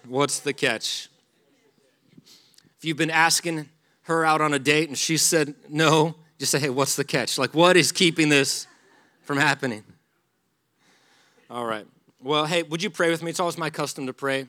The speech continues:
before I get into God's word. I need God's help. I have a hunch that you need God's help. So would you go to the Father with me? Lord, we thank you so much for today.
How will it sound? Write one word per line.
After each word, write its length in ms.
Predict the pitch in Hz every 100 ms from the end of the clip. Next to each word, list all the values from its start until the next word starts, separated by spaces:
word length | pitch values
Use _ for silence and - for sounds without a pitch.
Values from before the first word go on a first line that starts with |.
| _ -
before 320 | 131 - 135
I 40 | 123
get 100 | 127
into 140 | 120
God's 260 | 127 120 113
word. 180 | 123
I 100 | 127
need 360 | 139 147 127 -
God's 260 | 135 131 -
help. 260 | 135 131 _ -
I 80 | 123
have 220 | 117 123
a 80 | 120
hunch 560 | - 139 135 - - - _ _ _ -
that 80 |
you 180 | 120 131
need 180 | 131 120
God's 260 | 127 117 -
help. 260 | 120 117 _ _
So 100 | -
would 100 | 135
you 60 | 139
go 140 | 135
to 80 | 123
the 100 | 113 _ -
Father 260 | 117 117
with 100 | 107
me? 140 | 113 110 _ _ _ _ _ _ _ _ _ _ _ _ _ _ _ _ _ _ _ _ _ _ _ _ _ - 110
Lord, 260 | 135 135
we 60 | 135
thank 200 | 151 131
you 60 |
so 100 | 127
much 180 | 143 135
for 140 | - 127
today. 340 | 123 127